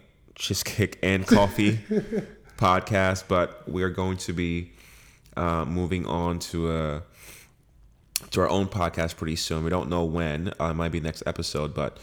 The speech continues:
Speaker 1: just in case you don't hear us drop any more episodes on this podcast, um, the name of our podcast is gonna be called Swallow.
Speaker 2: I Am Human.
Speaker 1: Yes, it's gonna be called I Am Human,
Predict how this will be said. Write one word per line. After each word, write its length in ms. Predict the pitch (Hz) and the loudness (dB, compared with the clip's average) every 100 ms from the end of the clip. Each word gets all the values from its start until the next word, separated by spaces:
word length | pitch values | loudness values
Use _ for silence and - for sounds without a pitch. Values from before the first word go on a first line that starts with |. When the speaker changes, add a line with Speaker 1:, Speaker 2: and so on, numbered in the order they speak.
| - - - - | -20 -20 -20 -4
Speaker 1:
just 220 | 98 - | -2 0
in 80 | 98 | 0
case 220 | 104 92 | 0 0
you 60 | 95 | 0
don't 140 | 90 | 0
hear 140 | 87 85 | 2 0
us 100 | - | 0
drop 180 | 85 82 | -2 0
any 100 | 80 | -2
more 140 | 78 | -2
episodes 500 | 80 82 - 80 76 | -4 -4 -2 -2 -2
on 80 | 76 | -4
this 120 | 78 | -6
podcast, 800 | - 85 80 - 80 80 - - - - - - - | -4 -4 -4 -4 -4 -6 -8 -14 -20 -20 -20 -20 -10
um, 560 | 78 80 78 78 78 78 | -6 -4 -4 -6 -6 -8
the 80 | 80 | -2
name 180 | 87 85 | 0 0
of 120 | 78 | 0
our 320 | 80 78 76 - - | 0 0 -2 -6 -16
podcast 720 | - 95 95 - 85 78 - | -4 0 0 0 -2 -2 -4
is 60 | 80 | -6
gonna 120 | 78 | -4
be 80 | 76 | -6
called 460 | - 71 73 71 - - - - - | -4 -2 -2 -4 -12 -20 -20 -20 -16
Swallow. 380 | - 69 65 127 - - - - - - - | -8 -4 -2 -4 -10 -20 -20 -20 -20 -20 -12
Speaker 2:
I 520 | 95 92 95 98 101 - - | -8 -6 -6 -8 -10 -16 -16
Am 180 | 82 | -12
Human. 520 | - - 85 80 - - - | -12 -12 -14 -14 -16 -18 -4
Speaker 1:
Yes, 200 | 85 82 | 8 10
it's 220 | - - - | 10 6 2
gonna 120 | 95 | 0
be 60 | |
called 280 | 95 101 92 - | 2 2 2 2
I 200 | 90 87 | 2 4
Am 200 | 85 87 | 2 0
Human, 380 | 92 98 104 | 0 2 0